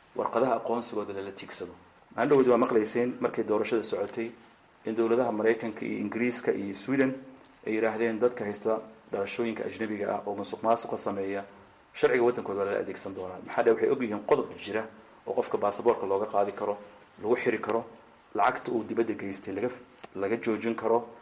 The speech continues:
cid alle cidduu xiriir la samaystana la qaban karo. Qodobadaas waa qodobada la adeegsan doono oo qof alle qofkii Soomaaliya jooga oo haysta warqada aqoonsi oo shisheeye ah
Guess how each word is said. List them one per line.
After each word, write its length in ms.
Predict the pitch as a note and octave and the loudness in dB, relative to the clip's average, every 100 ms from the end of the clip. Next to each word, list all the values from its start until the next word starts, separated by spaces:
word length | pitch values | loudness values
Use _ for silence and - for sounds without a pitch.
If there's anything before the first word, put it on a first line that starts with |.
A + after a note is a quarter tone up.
| - | -2
cid 140 | C#3+ C#3+ | 0 0
alle 180 | B2+ A2 C3+ | 2 2 0
cidduu 220 | C3+ A#2 | 0 0
xiriir 260 | A2 A#2+ A2 | 4 4 4
la 80 | |
samaystana 480 | A2 G2 G2+ G2 G2 | 0 0 -2 -2 -4
la 80 | F#2 | -4
qaban 200 | F#2+ G2+ | -4 -6
karo. 180 | - - - - - - - - - - | -6 -10 -12 -16 -18 -16 -20 -18 -16 -6
Qodobadaas 480 | G#2 A2 B2+ A#2 - | 0 2 4 2 2
waa 100 | G2+ | -4
qodobada 300 | G2+ G2 G2 | -2 -2 0
la 80 | F#2+ | 0
adeegsan 360 | F#2 F#2 - A2+ | -2 -4 -6 0
doono 240 | A#2 A#2 C#3 - - - - _ _ - | 2 2 0 -10 -20 -20 -20 _ _ -4
oo 80 | - | 0
qof 180 | B2 - | 0 2
alle 180 | B2 A2+ | 2 4
qofkii 240 | B2 - | 2 0
Soomaaliya 420 | - A2 A#2 G#2+ F#2 | -4 -2 0 0 -4
jooga 340 | G2+ G2+ A2 - - - - | -4 -2 -2 -4 -14 -20 -8
oo 120 | G2+ F#2+ | -2 -2
haysta 440 | F#2 F#2 A2+ A#2 - - - - | -2 -4 -2 -2 -2 -20 -20 -10
warqada 280 | - - A#2 | -4 2 4
aqoonsi 360 | G#2+ A2 A2+ G#2 | 4 2 2 0
oo 40 | |
shisheeye 420 | - - G2 G2+ | -2 -4 2 4
ah 100 | G2+ | 4